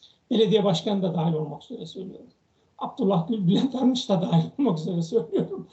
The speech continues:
Yani kıyısından köşesinden hafif, e, Gezi'yi olumlayan cümle kurduğunuz zaman,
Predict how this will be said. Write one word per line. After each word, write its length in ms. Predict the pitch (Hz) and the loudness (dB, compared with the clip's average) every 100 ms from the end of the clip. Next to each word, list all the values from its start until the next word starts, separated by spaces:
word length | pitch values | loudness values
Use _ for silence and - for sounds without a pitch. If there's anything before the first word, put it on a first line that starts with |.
| - - _ | -20 -20 _
Yani 300 | 269 277 233 - _ _ | -4 -2 -4 -6 _ _
kıyısından 540 | - 320 - 240 202 170 | -4 -4 0 0 0 -2
köşesinden 560 | 233 240 170 240 214 | -4 -4 -2 -2 0
hafif, 460 | 180 240 - 262 - - - - - | 0 -2 -2 -2 -4 -12 -20 -20 -4
e, 160 | 214 | 0
Gezi'yi 500 | 170 202 208 220 196 | 2 4 4 4 2
olumlayan 480 | 190 202 233 226 208 | 4 4 4 4 2
cümle 280 | 180 220 180 | 2 0 -2
kurduğunuz 460 | 220 208 247 294 185 | -2 4 4 4 2
zaman, 340 | 156 208 | -2 -2